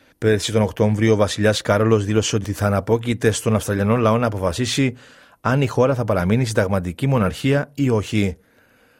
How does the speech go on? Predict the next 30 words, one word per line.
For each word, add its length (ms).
Το 140
χίλια 220
εννιακόσια 440
ενενήντα 300
εννέα 240
διεξήχθη 440
δημοψήφισμα 760
για 100
την 80
αλλαγή 240
του 120
πολιτεύματος, 840
αλλά 180
οι 80
Αυστραλοί 440
πολίτες 600
απέρριψαν 380
την 120
πρόταση 400
αυτή, 420
με 120
μόνο 220
σαράντα 300
πέντε 220
κόμμα 240
δεκατρία 420
τοις 100
εκατό 300
να 80
ψηφίζει 540